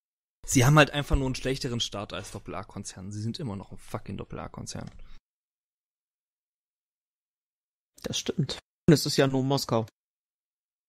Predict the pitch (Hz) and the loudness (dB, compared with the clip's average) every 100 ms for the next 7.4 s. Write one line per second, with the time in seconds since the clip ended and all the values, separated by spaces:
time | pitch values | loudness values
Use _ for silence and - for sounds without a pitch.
0 | _ _ _ _ _ _ _ _ _ _ | _ _ _ _ _ _ _ _ _ _
1 | _ - 143 139 - 165 156 170 - - | _ 2 6 8 6 0 -2 -4 -6 -2
2 | 120 131 123 - 123 123 131 - 160 175 | 0 0 0 -2 -4 0 0 4 4 4
3 | 175 131 107 135 - 147 208 214 165 - | 0 0 0 -2 0 0 2 0 -2 0
4 | 202 180 151 - 151 156 151 147 160 170 | 0 0 0 2 2 2 2 2 0 -4
5 | - - 117 117 123 202 269 - - 139 | -10 -10 2 4 6 4 0 -6 -2 0
6 | - 127 - 120 117 185 269 - - - | 2 0 0 2 2 2 0 -6 -12 0
7 | 127 127 127 | 4 6 4